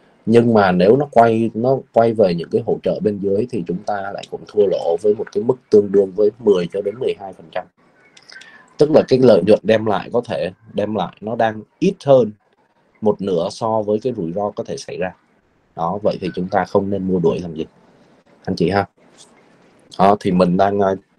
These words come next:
chỉ cho anh chị thấy một số các cổ phiếu, một số các cổ phiếu, à, gọi là cổ phiếu mạnh trong phiên ngày hôm nay. Nhưng mà đa phần là đều cần có một cái trạng thái tích lũy trở lại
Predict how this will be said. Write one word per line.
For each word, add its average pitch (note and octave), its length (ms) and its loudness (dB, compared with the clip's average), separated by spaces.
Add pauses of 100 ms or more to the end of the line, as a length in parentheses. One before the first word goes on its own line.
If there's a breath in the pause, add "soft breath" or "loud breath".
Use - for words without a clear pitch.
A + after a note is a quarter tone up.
(140)
chỉ - 260 0
cho G#2 80 2
anh G2 140 -4
chị F#2+ 240 0
thấy F2+ 200 0
một B2 160 -2
số F2+ 260 -2
các B2 160 -2
cổ - 220 -4
phiếu, G2 340 2 (800 soft breath)
một F2+ 180 0
số F#2+ 240 2
các B2+ 140 4
cổ - 140 0
phiếu, A2+ 460 2
à, A2+ 60 -2
gọi F#2+ 220 0
là F2 140 -2
cổ - 120 -4
phiếu G2 160 -2
mạnh B2 220 2 (120)
trong F#2+ 120 -2
phiên G2 220 -2
ngày F2 120 -6
hôm D#2+ 140 -12
nay. F#2 140 -12 (500)
Nhưng G#2+ 220 4
mà F#2 220 -2
đa G2+ 300 4
phần E2+ 280 -2
là D#2+ 140 -6
đều F2 360 -2
cần E2 280 -4 (680 soft breath)
có G#2+ 100 4
một A#2+ 200 -4
cái G#2+ 180 -2
trạng F2+ 160 -6 (100)
thái G2+ 320 -12 (240)
tích F3 180 -2
lũy D2+ 260 -2
trở D#2+ 160 -4
lại E2 160 -8